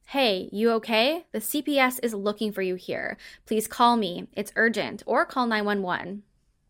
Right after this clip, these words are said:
The topic of the raw bacon that police had discovered throughout the home also came up. Reportedly, Robert had bragged to the two undercover police officers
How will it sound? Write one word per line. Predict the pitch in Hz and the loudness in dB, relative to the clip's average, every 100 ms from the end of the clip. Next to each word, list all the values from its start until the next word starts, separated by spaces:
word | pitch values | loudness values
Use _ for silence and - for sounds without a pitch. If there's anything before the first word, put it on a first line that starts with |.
| _ _ _ _ _ _ _ _ _ - | _ _ _ _ _ _ _ _ _ 0
The | 254 | 0
topic | 254 254 302 359 359 - | 2 2 4 2 0 4
of | 247 233 | 4 6
the | 254 | 2
raw | 202 202 214 196 | 4 6 6 4
bacon | 190 190 190 190 | 2 -2 -2 -2
that | 190 - | -2 -2
police | 196 220 226 | -2 0 0
had | 247 220 | -4 -4
discovered | 214 196 190 190 202 | -4 -2 0 0 -2
throughout | 196 214 220 | 0 0 0
the | 220 | -2
home | 233 226 233 - | 0 0 -2 0
also | 208 208 190 - | 2 2 0 -4
came | - - - | -4 -10 -8
up. | 104 - _ _ - | -8 -10 _ _ -4
Reportedly, | 226 - 277 311 208 180 220 269 - - - | -4 0 2 4 4 2 0 -2 -6 -16 0
Robert | 240 285 359 254 | 4 4 4 0
had | 285 254 254 - | 4 4 4 0
bragged | 196 196 190 180 196 - | 0 4 4 2 0 -6
to | - 214 | -4 0
the | 208 | 0
two | - 269 285 262 | -2 -2 0 0
undercover | 214 220 220 208 196 | 2 0 0 -2 -2
police | - 185 185 | -2 -4 -2
officers | 180 185 180 170 170 | -4 -4 -4 -2 -2